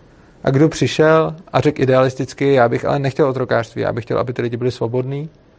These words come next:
tak to byl blázen prostě. A já se domnívám, že pohledem do historie vidíme, že tyhle ty blázni, když se hodně snaží, je jich hodně a postupem času působí na společnost,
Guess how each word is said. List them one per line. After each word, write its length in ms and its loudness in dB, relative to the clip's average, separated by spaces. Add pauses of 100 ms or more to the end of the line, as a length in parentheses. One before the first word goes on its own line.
(640)
tak 380 0
to 100 0
byl 120 2
blázen 380 2
prostě. 320 -18 (1080)
A 580 4 (1040)
já 100 4
se 100 2
domnívám, 520 4 (480)
že 120 2
pohledem 380 4
do 60 6
historie 520 4
vidíme, 340 0
že 160 2 (340)
tyhle 220 4
ty 100 2
blázni, 640 2 (920)
když 280 -2
se 240 2
hodně 260 2
snaží, 520 -4
je 120 -2
jich 100 -4
hodně 520 -4 (120)
a 420 -2 (280)
postupem 420 -4
času 380 -2
působí 400 -4
na 100 0
společnost, 640 -6